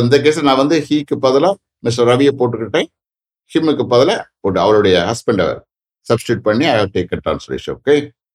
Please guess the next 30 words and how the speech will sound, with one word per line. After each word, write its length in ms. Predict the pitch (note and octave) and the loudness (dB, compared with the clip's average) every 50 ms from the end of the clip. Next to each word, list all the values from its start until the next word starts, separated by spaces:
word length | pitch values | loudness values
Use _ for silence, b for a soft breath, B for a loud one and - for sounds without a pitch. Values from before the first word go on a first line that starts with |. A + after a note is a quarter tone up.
| _ _ _ _ _ _ - | _ _ _ _ _ _ -2
மறுபடியும் 300 | G2 A2 A#2+ B2+ C#3+ B2 A2+ | 0 2 2 4 4 4 2
எடுக்கிறேன். 280 | A2+ - B2+ C3 C#3+ B2+ | 2 0 2 0 2 2
You 80 | A2 - - | 0 0 0
please 160 | A2+ G#2 - F#2+ | -2 0 0 -2
understand. 400 | G2 F#2 - - - A#2+ C#3+ C#3+ - _ _ _ _ _ _ _ _ - | -2 -2 -2 -2 -2 -2 -2 -4 -6 _ _ _ _ _ _ _ _ 2
நேற்று 340 | - G3+ A3 G#3+ - - D#3 A#2+ G2+ - - - C#3+ D#3 | 4 4 4 4 2 2 2 2 2 2 -2 -2 -2 -2
ஆஃப்டர்நூன் 500 | D#3 - - B2 G#2+ F#2+ G2 B2 - - _ _ _ _ _ _ _ - - B2 | -2 -2 -2 -2 -2 0 -2 -4 -6 -10 _ _ _ _ _ _ _ -4 0 0
மிஸ்டர் 300 | B2+ B2 B2 C3 A#2+ A#2 C#3+ | 0 2 2 2 4 4 6
ரவி 260 | F#3 G#3+ G3 C#3+ A2 G2+ A#2+ F2+ - - _ _ _ _ _ _ _ - - | 6 6 4 4 0 -2 -6 -10 -12 -16 _ _ _ _ _ _ _ -2 2
அவருடைய 280 | B2 C3+ C3+ B2+ B2+ B2+ C#3+ | 4 4 6 6 6 4 4
ஹஸ்பண்டை 460 | E3 - - - G#3 F#3 D3+ B2 A2+ A2 A2 - - | 2 0 -2 0 0 2 4 4 4 4 2 0 0
கான்டாக்ட் 320 | C3 D3+ E3 E3+ E3+ - - | 0 2 2 2 0 2 0
பண்ண 100 | C#3+ C#3+ C3 B2 | 0 0 2 2
ட்ரை 100 | B2+ C#3 D3 D3 | 2 2 2 2
பண்ணி 160 | C#3 B2+ B2 B2 B2 | 0 0 0 2 0
கொண்டிருந்ததால், 580 | A#2 A2 A2 G#2+ G2+ G#2 G2+ G#2 C#3+ F#3 G#3+ G#3+ _ _ _ _ _ _ _ - | 2 2 2 2 2 2 2 2 2 2 0 -2 _ _ _ _ _ _ _ -4
மிஸ்டர் 240 | A2+ G#2+ - A2+ G#2+ A2+ | -4 -2 2 2 2 4
ரவி 160 | C3 D3 D#3+ D#3+ | 4 4 4 2
தான் 140 | F3 G3 - _ _ _ _ _ _ _ _ - - | 2 0 0 _ _ _ _ _ _ _ _ -2 2
அவருடைய 220 | A#2+ A#2+ A#2+ A#2+ A#2+ C#3+ | 2 4 6 6 4 4
ஹஸ்பண்டுக்கு 480 | D#3+ - - F#3 D3+ C3+ B2+ A#2+ B2 B2 | 2 0 0 2 4 4 4 2 2 2
அந்த 100 | A#2 A2+ A2 B2+ | 2 2 2 0
மெசேஜை 380 | C3+ - D#3+ C#3 A2+ A#2+ A#2 A#2 A#2 A#2+ A#2+ - _ _ _ _ _ _ _ - D3+ | 0 2 2 2 4 4 2 2 2 -2 -6 -12 _ _ _ _ _ _ _ 0 2
கன்வே 180 | C#3+ D3 C#3+ - - | 4 4 4 4 4
பண்ணியிருக்கணும். 540 | A#2 A2+ G#2+ G2+ G2 A#2 G#2 G2+ F2+ C2+ A#1 - - _ _ _ _ _ _ _ - C3+ | 2 2 2 0 2 0 0 0 0 -4 -6 -12 -20 _ _ _ _ _ _ _ -2 0
Mister 180 | D3 C#3+ D#3 C#3 C#3 | 2 4 4 4 4
Ravi 140 | D#3 F#3+ A#3 A#3 A#3 | 4 4 4 4 4
only 180 | A#3+ B3 C4+ - - | 2 0 -2 0 0
could 140 | F3+ F3 E3+ D3+ | 2 2 2 2
have 100 | D3+ D#3 | 0 -2